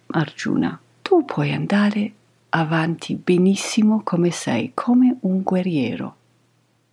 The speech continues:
Tu non hai bisogno di smettere di fare il guerriero." Tu vai avanti con questo ruolo pienamente nella tua vita e puoi comunque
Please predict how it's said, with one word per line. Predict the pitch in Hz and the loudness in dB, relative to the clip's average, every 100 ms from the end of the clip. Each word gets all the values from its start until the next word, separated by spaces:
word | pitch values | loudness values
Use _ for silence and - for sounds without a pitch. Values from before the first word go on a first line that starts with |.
| _ _ _ _ - | _ _ _ _ -2
Tu | 339 | 4
non | 262 170 | 4 4
hai | 220 202 | 4 4
bisogno | 160 143 151 147 147 139 131 131 - - - - | 2 2 4 6 4 4 0 -4 -18 -20 -20 -16
di | - 156 165 151 143 135 127 127 _ _ _ _ _ - | -10 0 2 4 4 2 0 -2 _ _ _ _ _ -12
smettere | - - 165 139 - 147 139 | -4 2 2 2 -4 -2 -2
di | 135 | -2
fare | - 131 131 131 | -4 -4 -4 -4
il | 123 | -4
guerriero." | 113 110 127 131 - - - - _ _ | -4 -2 -2 -2 -4 -6 -8 -12 _ _
Tu | - 392 381 | -8 -6 0
vai | 254 151 | 0 2
avanti | 156 190 285 262 180 | 0 2 4 2 -2
con | - 151 | -6 -6
questo | - 226 - - 156 | -2 -2 -2 -4 -2
ruolo | 165 220 190 151 | 0 2 2 0
pienamente | - 277 294 208 190 233 233 170 | 0 2 4 4 4 2 2 0
nella | 156 147 - | 0 -2 -4
tua | 196 196 | 0 0
vita | 147 165 165 - 147 151 _ _ _ _ _ _ _ - | 0 -4 -4 -10 -10 -12 _ _ _ _ _ _ _ 0
e | 254 | 0
puoi | - 277 262 | 2 2 0
comunque | - 220 214 214 226 233 233 - 147 - | -2 2 4 6 6 4 2 0 0 0